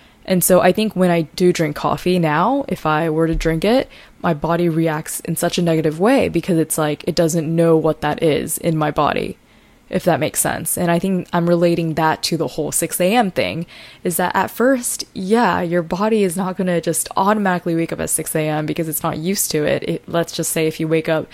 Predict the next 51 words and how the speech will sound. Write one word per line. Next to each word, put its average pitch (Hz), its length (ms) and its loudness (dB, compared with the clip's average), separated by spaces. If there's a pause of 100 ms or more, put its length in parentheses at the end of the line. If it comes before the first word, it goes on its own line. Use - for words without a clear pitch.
(440)
at 165 480 -2
ten 214 240 0
A 180 160 2
M 156 240 -2
or 160 160 2
noon, 170 480 -2 (640)
but 180 120 4
you 202 260 2
can 208 220 -2
train 190 440 0
your 156 100 0
body 160 380 2
like 156 200 -4
you 160 80 -6
train 160 280 -4
your 143 100 -6
mind. 156 480 -4 (500)
And 180 200 2
it, - 160 0
it 202 160 4
really 247 340 2
is 226 200 4
a 170 80 4
mindset 165 580 -2
thing, 98 400 -4
which 180 220 -2
is 175 120 -2
what 180 140 2
I'm 175 140 2
saying 196 320 2
is 165 160 0
that 160 340 0 (580)
maybe 196 380 4
this 175 240 2
week 165 300 0
I 175 120 4
do 185 140 4
challenge 185 500 0
you 156 220 2
to 165 640 2
try 202 400 0
waking 175 360 0
up 156 160 -2
an 165 140 4
hour 175 380 4
earlier 175 440 4
than 170 220 0
you 170 240 2
normally 170 460 2
wake - 240 -4
up. 82 220 -2